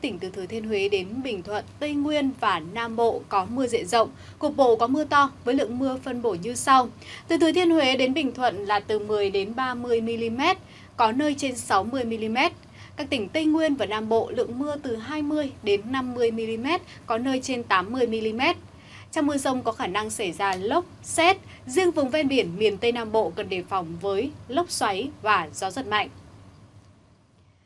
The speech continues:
Trở lại những thông tin thời tiết tại các thành phố lớn. Ở thủ đô Hà Nội sáng nay trời còn chút mưa nhỏ, từ trưa chiều tạnh giáo hơn.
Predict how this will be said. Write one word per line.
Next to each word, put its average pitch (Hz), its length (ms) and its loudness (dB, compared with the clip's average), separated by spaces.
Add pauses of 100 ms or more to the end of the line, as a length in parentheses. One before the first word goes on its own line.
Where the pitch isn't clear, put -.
(140)
Trở 349 100 8
lại 311 200 10
những 294 140 4
thông 320 160 0
tin 330 160 2
thời 269 120 0
tiết 311 300 -2
tại 208 80 -2
các 285 160 -6
thành 226 160 -6
phố 202 160 0
lớn. 220 380 0 (280)
Ở 285 120 0
thủ 269 120 -4
đô 294 120 0
Hà 262 160 -4
Nội 220 280 0
sáng 220 300 -4
nay 262 280 -6
trời 214 240 -2
còn 208 260 -8
chút 330 180 -4
mưa 277 100 0
nhỏ, 220 360 -2 (160)
từ 208 120 2
trưa 214 160 -2
chiều 214 240 -2
tạnh 190 240 -10
giáo 196 160 -2
hơn. 254 260 -6